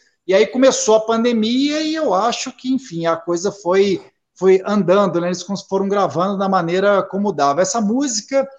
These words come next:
deixa eu até ver se eu pego o nome dela aqui, que é a única música que foi gravada, o trabalho é o Copy of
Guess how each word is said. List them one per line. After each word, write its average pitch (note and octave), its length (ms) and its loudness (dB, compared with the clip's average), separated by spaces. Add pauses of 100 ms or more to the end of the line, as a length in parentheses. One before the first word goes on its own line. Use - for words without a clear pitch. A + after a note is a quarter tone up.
(180)
deixa G3+ 140 -8
eu G3 60 -14
até A#3+ 140 -10
ver A#3+ 100 -4
se - 100 -8
eu - 40 -12
pego G3 220 -4
o F3+ 40 -4
nome F3 200 -6
dela D#3+ 220 -4
aqui, A3 340 -8 (400)
que A3 60 -6
é A#3 40 0
a - 20 4
única E4 360 2
música B3 440 0
que - 100 -20
foi A#3+ 160 -8
gravada, G#3+ 600 -2
o A3 80 -2
trabalho A3 400 4
é A#3+ 40 6
o G#3 60 4
Copy B3+ 400 2
of A#3 160 0